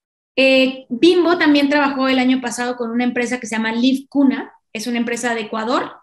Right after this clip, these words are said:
y lo que hicimos fue desglosar Live Cuna, ¿no? Live Cuna hace, igual que lo hace, eh, The Life Green Co., hace productos, eh, plant-based, pero en superfoods, o más bien basados en superfoods.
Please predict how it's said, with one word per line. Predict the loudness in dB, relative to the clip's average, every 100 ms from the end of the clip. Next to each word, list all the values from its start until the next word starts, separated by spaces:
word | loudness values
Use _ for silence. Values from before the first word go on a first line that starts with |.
| _ _ _ _ _ _ _
y | 4
lo | 4 6
que |
hicimos | 4 4 0 0 0
fue | 0 0 0 -6 -20 _
desglosar | 2 2 2 0 -2 -2 -2 -2
Live | -2 -2 -2
Cuna, | -2 -4 -4 -10 _
¿no? | -10 -6
Live | -4 -4 -2
Cuna | -2 -2 -4 -2
hace, | -4 -2 -6 -8 -12
igual | -8 -2 -2 0
que | -2
lo | -2 -2
hace, | -2 -2 -2 -2 -4
eh, | -8 -8 -10 -16 _ _
The | -4
Life | -2 -2 0
Green | 2 2
Co., | 2 0 -4 -12 _ _ _ _ _ -4
hace | 0 0
productos, | 2 2 2 0 -2 0 0 -2 -12 _ _ _
eh, | 0 0 -2 -2
plant-based, | 0 0 2 0 -2 -6 -12
pero | -4 0 0 0
en | -2
superfoods, | -2 -8 -8 -4 -4 -4 -10 -16 -10
o | -4
más | -2
bien | 0 0
basados | -2 -2 -4 -2
en | -4
superfoods. | -4 -8 -6 -6 -8 -12